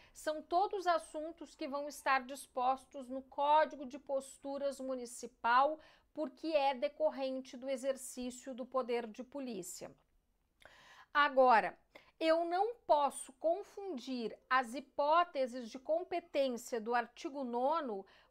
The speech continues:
com as competências comuns entre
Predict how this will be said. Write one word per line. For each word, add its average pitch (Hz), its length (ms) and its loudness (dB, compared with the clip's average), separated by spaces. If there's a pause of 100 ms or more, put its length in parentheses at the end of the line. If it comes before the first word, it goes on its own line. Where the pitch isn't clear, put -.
(140)
com 359 360 4 (140)
as 320 220 0
competências 320 1120 -4
comuns 302 800 -4 (160)
entre 277 580 -8